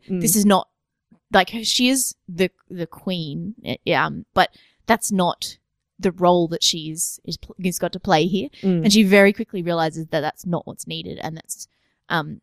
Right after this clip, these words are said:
Speaker 2: that she kind of gets over herself. And so then she, uh, is able to have her sister-in-law as one of her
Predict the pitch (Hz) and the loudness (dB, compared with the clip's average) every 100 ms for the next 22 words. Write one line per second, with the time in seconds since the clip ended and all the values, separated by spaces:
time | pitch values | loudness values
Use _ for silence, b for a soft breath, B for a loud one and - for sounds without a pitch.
0 | - 180 - - 180 190 165 160 _ _ | -8 -6 -2 -2 -2 -4 -6 -6 _ _
1 | _ 151 - 196 208 - - - _ - | _ -2 2 2 0 -12 -12 -20 _ -6
2 | 196 - 196 226 170 180 214 _ - 214 | 0 2 4 4 2 -4 -14 _ -4 -2
3 | 185 175 - 147 165 165 180 175 170 170 | -4 -4 -4 -2 -2 -2 0 0 0 -6
4 | 170 160 160 190 185 180 190 175 170 170 | -8 -10 -10 -8 -8 -6 -8 -6 -6 -6
5 | 170 165 | -8 -10